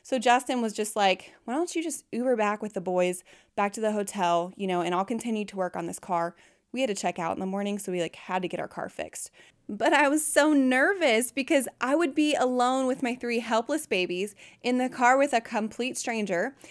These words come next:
and also in a completely unfamiliar area. But Justin was like, "It'll be fine, you know, I'll, I'll watch the driver's G P S the entire way until you get home." So anyways, we did end up getting an Uber, and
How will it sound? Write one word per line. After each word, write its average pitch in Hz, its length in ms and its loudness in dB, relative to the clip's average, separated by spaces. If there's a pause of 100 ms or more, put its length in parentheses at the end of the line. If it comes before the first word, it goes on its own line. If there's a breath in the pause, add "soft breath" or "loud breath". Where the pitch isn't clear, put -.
(180 loud breath)
and 262 400 0
also 294 340 2
in 262 140 -2
a 254 40 -4
completely 285 680 -4
unfamiliar 214 600 -2
area. - 400 -4 (360 loud breath)
But 233 140 -2
Justin 254 320 0
was 233 100 -4
like, 208 280 0
"It'll 226 180 -4
be 285 100 -4
fine, 233 460 -4
you 220 80 -2
know, 208 200 -2
I'll, 190 300 0
I'll 185 140 2
watch 190 420 2
the 220 240 4
driver's 202 460 0
G 226 100 -6
P 208 140 -2
S 190 180 2
the 185 200 -6
entire 185 440 -4
way 190 240 2
until 185 260 -4
you 185 140 -4
get 185 200 -2
home." - 340 -10 (480 loud breath)
So 247 300 4
anyways, 202 520 2
we 233 140 -2
did 254 160 2
end 285 140 2
up 254 120 -2
getting 226 220 0
an 220 100 0
Uber, 170 460 0
and 190 400 -2